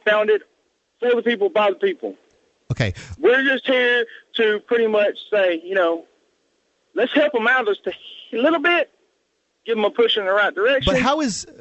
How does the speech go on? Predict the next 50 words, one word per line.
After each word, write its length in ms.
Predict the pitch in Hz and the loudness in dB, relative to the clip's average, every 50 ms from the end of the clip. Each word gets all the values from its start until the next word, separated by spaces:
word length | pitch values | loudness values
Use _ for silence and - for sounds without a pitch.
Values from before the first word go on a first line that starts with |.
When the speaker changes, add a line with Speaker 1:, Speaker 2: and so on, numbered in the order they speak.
| - - - | -16 -10 -6
Speaker 2:
Herman 360 | 156 139 220 240 226 214 202 | -2 0 0 2 2 0 0
Cain 260 | 156 196 196 185 185 180 | 0 0 0 0 0 0
gonna 140 | 170 156 147 | 0 0 0
do 140 | 151 160 | 0 0
that? 180 | 135 131 113 - | 0 -2 -2 -4
The 100 | 170 - | -4 -4
only 360 | 175 185 233 285 302 294 277 | -2 0 0 0 0 0 -2
firm 340 | - - 233 214 214 220 208 | -2 -2 -2 -2 0 -2 -4
stand 380 | - - - 196 185 190 185 156 | -4 0 0 0 0 0 0 0
he 140 | 170 180 | 0 -2
took, 260 | 165 - - 175 135 - | 0 2 2 0 2 0
he 80 | 147 | -2
was 160 | 143 135 131 | -2 -2 -2
wishy-washy 680 | 139 165 233 - - 226 190 180 175 175 170 - - 160 147 | 0 -2 -2 0 0 -2 0 0 2 0 0 0 -2 -2 0
on 80 | 135 | 0
every 300 | 143 180 226 226 220 190 | 0 0 0 0 0 0
issue. 340 | 175 151 - - - 123 120 - - - - - - | 0 -2 -2 -2 -2 -2 -2 -4 -8 -12 -16 -8 -2
The 100 | - 139 | 0 0
only 220 | 170 214 226 240 233 | 2 2 0 0 0
firm 320 | - 220 208 202 190 185 | 0 0 0 0 0 -2
stand 320 | 156 - 185 180 180 175 156 | -2 0 0 0 0 0 0
he 120 | 165 165 | -2 -2
took 300 | 143 - - 190 - - 151 | -2 0 0 0 0 0 -2
was 280 | 147 143 143 135 - - - - - - | 0 0 0 -2 -4 -10 -16 -16 -6 -2
the 80 | 143 135 | -2 0
fair 240 | - - 190 190 | 0 0 0 0
tax, 440 | 175 - 156 123 117 120 - - - - - - 131 - | 0 0 0 0 -2 -4 -6 -10 -12 -12 -14 -12 -6 -2
and 140 | 156 156 156 | 0 0 2
I 100 | 156 147 | 2 0
just 400 | 131 113 123 202 240 - - - | 0 0 -2 -2 -2 -2 -4 -6
told 380 | - - 240 240 226 175 - | -4 -2 0 0 0 -2 0
you 140 | - 165 160 | 0 -2 0
it 60 | 147 | 0
would 160 | 151 143 139 135 | -2 -4 -2 -2
destroy 420 | 143 - - - 185 185 190 175 | -2 -4 -2 -2 0 0 2 2
the 140 | 151 143 131 | 0 0 -2
economy. 520 | 127 - 190 175 165 143 120 101 92 - - _ _ - | -2 0 0 2 2 2 0 -2 -6 -8 -14 _ _ 0
Plus, 220 | - 196 180 - | 0 0 2 2
I'd 120 | 196 170 165 | 0 0 0
like 120 | 160 143 | 0 -2
to 60 | - 156 | -2 -2
point 220 | - 170 156 151 | 0 0 2 2
out 140 | 151 139 - | 0 0 -2
the 80 | - | -4
"For 180 | - - 156 156 | -4 -2 -2 -2
the 80 | 151 147 | -2 -2
people, 260 | - 160 143 147 135 | -4 -4 -2 -2 -2
by 180 | - 139 139 | 0 0 0
the 100 | 143 147 | 0 0
people" 340 | 135 160 151 139 160 147 143 | -2 -2 -2 0 0 0 -2